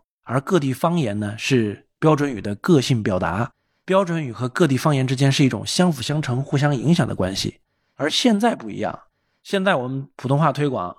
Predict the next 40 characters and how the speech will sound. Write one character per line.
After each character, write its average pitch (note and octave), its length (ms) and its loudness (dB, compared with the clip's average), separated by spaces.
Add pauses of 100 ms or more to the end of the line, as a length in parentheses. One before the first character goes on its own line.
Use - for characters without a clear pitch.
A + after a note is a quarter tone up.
(160)
有 B2+ 180 0
罗 C#3 100 2
马 D3 160 2
拼 D3+ 220 0
音 D#3 280 2 (140)
啊， G2+ 180 -6
有 A#2 220 2
国 C3+ 180 2
际 C#3+ 140 2
音 C#3+ 140 2
标， D3 420 0
更 F3+ 240 2
重 D3+ 140 6
要 C3 100 2
的 A#2+ 100 -4
是 B2 120 -8
还 C3 180 0
有 C#3 140 4
录 D3+ 160 6
音 D#3 120 2
设 F3 240 2
备， - 220 -6 (240)
可 - 140 2
以 E3+ 40 6
向 D#3 160 -2
所 D#3 380 2
有 D#3+ 160 4
的 A#2 220 -6
学 B2+ 200 0
习 D3+ 120 4
者 F#2 240 0
传 C3+ 320 0
递 D#3 200 -4
绝 C3+ 280 2
对 F#3+ 180 4
音 C3+ 240 -2
质 B2 100 -6
的 A2 120 -4
信 A#2 180 -2
息。 B2 260 4